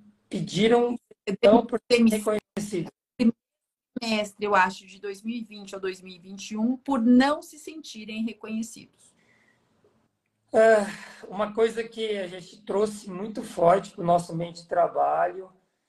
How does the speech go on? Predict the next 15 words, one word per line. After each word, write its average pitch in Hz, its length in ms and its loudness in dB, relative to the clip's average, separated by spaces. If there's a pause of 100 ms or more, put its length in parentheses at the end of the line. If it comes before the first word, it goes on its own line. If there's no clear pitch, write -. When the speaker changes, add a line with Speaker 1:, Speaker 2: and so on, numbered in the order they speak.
(560)
Speaker 1:
que 185 120 -12
eu 170 100 -6
vejo 180 360 -6
que 180 140 -2
é 180 60 6
o 180 120 -2
pessoal 175 640 0
acaba 165 360 -2
se - 160 -12
motivando 175 580 -4
cada 175 160 -4
vez 160 300 -6
mais, 170 280 2
entrega 175 480 2
mais, 196 480 -2